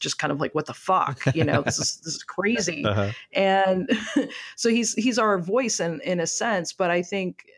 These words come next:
Speaker 1: you know, the other part of this is when you have a philosophy that if you don't do this, the whole world will end,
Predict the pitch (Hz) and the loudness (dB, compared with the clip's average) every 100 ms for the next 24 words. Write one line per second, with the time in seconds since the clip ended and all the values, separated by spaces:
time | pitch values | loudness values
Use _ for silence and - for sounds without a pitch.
0 | _ 180 180 170 180 185 165 - 180 175 | _ -6 -4 -2 0 0 -2 -4 -2 0
1 | 165 - - 160 156 156 147 - - _ | 0 -2 0 2 4 2 0 -4 -8 _
2 | _ _ _ 175 190 185 185 180 180 - | _ _ _ 0 2 4 4 2 0 -4
3 | _ 208 220 220 196 190 202 175 175 208 | _ 0 2 2 0 0 2 2 2 2
4 | 208 196 190 170 170 - 175 190 175 180 | 0 0 0 2 0 0 -2 -2 0 0
5 | 175 - 170 170 175 170 165 180 - 160 | 0 -4 -4 0 2 2 0 -2 -2 -2
6 | 165 160 165 160 160 160 - - 170 165 | 0 0 0 0 0 -2 -2 -2 0 0
7 | 160 156 | -2 -4